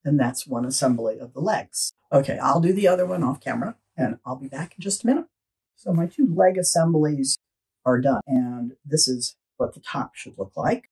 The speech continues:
So the first step is to take the lo-, top long shelf, and we're going to bolt that to the outside of one leg assembly.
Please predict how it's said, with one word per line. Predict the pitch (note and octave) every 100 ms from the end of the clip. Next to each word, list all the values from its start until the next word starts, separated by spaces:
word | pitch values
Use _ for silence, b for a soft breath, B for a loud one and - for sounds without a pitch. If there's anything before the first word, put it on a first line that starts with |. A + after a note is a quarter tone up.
| -
So | B2
the | C3
first | A3 G3+ -
step | - - - _
is | D#3+ D3
to | -
take | C#3+ D3 D3 D3
the |
lo-, | C3 C3 D3+ - _
top | - D#3+ - - -
long | C#3+ F#3 C4 B3+
shelf, | - - G#2 B2+ G#3 - -
and | D3+ C#3 C3+ B2+ C3 A#2+ -
we're | C#3 C3+
going | B2+ A#2
to | A#2+
bolt | D#3+ A3+ -
that | C3 D3 -
to | -
the | B2 A#2+ D#3+
outside | A#3+ B3+ - A2+ A2+ G#2+ C#3+ F#3+ G3+ -
of | C3+ C3 B2+ _ -
one | B2+ B2+
leg | A#2+ A#2+
assembly. | B2 - G#2